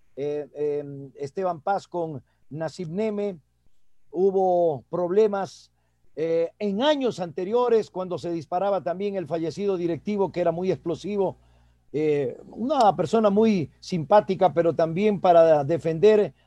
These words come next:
a sus, a sus clubes, a nueve de octubre y Emelec era, pues, eh,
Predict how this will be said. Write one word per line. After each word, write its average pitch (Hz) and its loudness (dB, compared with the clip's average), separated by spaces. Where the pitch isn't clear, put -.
a 165 2
sus, 160 -4
a 151 -4
sus 139 -12
clubes, 214 0
a 160 -2
nueve 170 0
de 170 -2
octubre 202 0
y 170 -2
Emelec 175 0
era, 185 2
pues, 151 0
eh, 120 -6